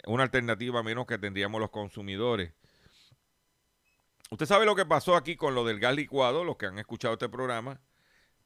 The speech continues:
que el Departamento de Asuntos del Consumidor detim-, determinó que el aumento que hizo Empire Gas y Tropigas era ilegal, que la gobernadora hiz-, no hizo nada,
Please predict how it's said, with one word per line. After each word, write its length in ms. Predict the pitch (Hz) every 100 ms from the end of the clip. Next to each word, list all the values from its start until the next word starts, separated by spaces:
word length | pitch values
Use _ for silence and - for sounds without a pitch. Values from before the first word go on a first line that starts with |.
| -
que 960 | 131 131 127 127 123 120 113 110 110 120
el 160 | 131
Departamento 560 | 123 113 107 110 120 143
de 40 |
Asuntos 240 | 135 139 143
del 60 |
Consumidor 540 | 143 139 156 156 143 160
detim-, 380 | 156 131 120 -
determinó 800 | 107 120 123 120 117 131 165 -
que 120 | 123
el 80 | 113
aumento 500 | 104 104 123 117 107
que 160 | 117
hizo 560 | 110 117 - 131 107 92 - _ _ -
Empire 640 | 110 101 - 113 123 127
Gas 420 | 120 131 139 - _ _ -
y 120 | 107
Tropigas 520 | - 117 135 123 123
era 140 | 107 104
ilegal, 560 | 127 147 127 110 117 - _ _ _ _ _ _ _ _ _ -
que 120 | 117
la 100 | 117
gobernadora 640 | 113 110 104 110 127 123
hiz-, 180 | 131 120
no 160 | 120 123
hizo 200 | 135 120
nada, 520 | 120 117 110 135